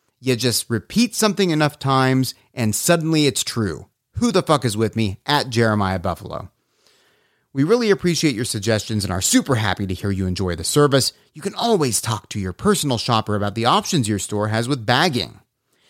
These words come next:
They may be able to arrange a bag-free solution for you. So once again, did anybody talk to anybody?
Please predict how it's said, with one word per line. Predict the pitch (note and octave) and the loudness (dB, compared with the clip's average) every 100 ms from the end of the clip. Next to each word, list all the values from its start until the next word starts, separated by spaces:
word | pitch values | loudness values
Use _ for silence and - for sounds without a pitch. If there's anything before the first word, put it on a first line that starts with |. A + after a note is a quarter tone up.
| _ | _
They | G#2 | 0
may | A2+ | 0
be | B2+ | 2
able | C3 C3 | 2 2
to | B2 | 0
arrange | G#2+ A2 A#2 | 2 2 0
a | G2 | -2
bag-free | - B2 C3 C#3+ A#2+ - C3 | -2 0 2 2 -2 -4 -2
solution | B2 C3 B2 A2+ G#2+ | 0 0 -2 0 -4
for | C#3+ D#3+ | 0 2
you. | B2 F#2+ - _ _ _ _ _ _ _ _ D4 _ _ _ _ _ _ _ _ _ _ _ _ _ _ _ _ _ _ _ _ _ | 2 0 -8 _ _ _ _ _ _ _ _ _ _ _ _ _ _ _ _ _ _ _ _ _ _ _ _ _ _ _ _ _ _
So | F3 | -6
once | G3+ A#3 | -2 -2
again, | A#3 C#4 F#3 _ _ _ _ _ _ - | 0 0 -2 _ _ _ _ _ _ 0
did | F3 | 2
anybody | A#3 A#3+ A3 A3+ A3 | 4 2 2 2 2
talk | F#3 G#3+ B3 | 2 2 2
to | D3+ | -2
anybody? | G#2 F2 D#2+ - | -2 -4 -6 -8